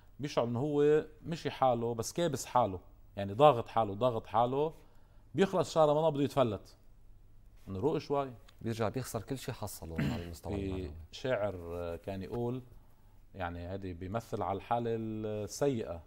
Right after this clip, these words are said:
Speaker 1: والسلبية، إن واحد كان بشهر رمضان ما يشرب خمر، لما يطلع شهر رمضان كان يقول: "رمضان ولا هاتها يا ساقي، مشتاقة تهفو إلى مشتاق".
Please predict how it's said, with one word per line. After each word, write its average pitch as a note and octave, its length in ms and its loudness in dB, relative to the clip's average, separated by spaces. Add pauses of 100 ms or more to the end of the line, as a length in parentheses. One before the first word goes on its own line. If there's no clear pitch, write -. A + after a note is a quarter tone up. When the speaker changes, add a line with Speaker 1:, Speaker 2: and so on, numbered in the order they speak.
Speaker 1:
والسلبية، F#2+ 680 -8 (680)
إن G2 40 -10
واحد A2+ 340 2 (120)
كان G2+ 140 -4
بشهر B2+ 260 -4
رمضان B2 400 0
ما B2 120 -4
يشرب G#2 260 -6
خمر، F2+ 300 -12 (1040)
لما G2+ 220 -4
يطلع C#3 300 4
شهر A2+ 220 -4
رمضان A#2 460 -4
كان A#2 200 -6
يقول: C3+ 200 0
"رمضان A#2 520 -2
ولا A#2 580 -2
هاتها G#2 340 -4
يا G#2 160 -4
ساقي، C3 580 -6 (140)
مشتاقة A2+ 680 -6
تهفو B2+ 360 -6
إلى B2 160 -2
مشتاق". - 340 -10